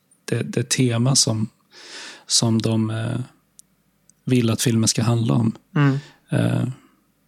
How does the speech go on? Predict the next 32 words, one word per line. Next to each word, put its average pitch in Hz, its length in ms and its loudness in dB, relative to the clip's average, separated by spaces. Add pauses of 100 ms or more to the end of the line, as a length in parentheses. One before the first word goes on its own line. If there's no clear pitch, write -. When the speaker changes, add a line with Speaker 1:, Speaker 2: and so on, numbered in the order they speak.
(400)
Speaker 1:
så - 120 -2
det 131 80 4
känns 139 220 4
som 131 120 2
att 127 160 0
filmen 127 340 4
till 127 120 2
slut 147 340 4
landar 131 480 4
i 131 60 4
något 113 220 0
som 117 140 2
passar - 440 2
berättelsen - 680 0
och - 280 -6 (320)
tematiken. 120 640 -2 (360)
Men, 123 420 2 (100)
eh, 123 40 -2 (680)
jag 131 140 0
vet 131 260 2
inte, 135 180 0
det 131 100 2
är 135 60 4
för 151 300 4
mycket 131 240 0
i 120 160 2
den 117 160 2
som 120 180 0
jag 113 120 -2
tycker 117 500 -4
inte 131 440 0
funkar. 117 680 -2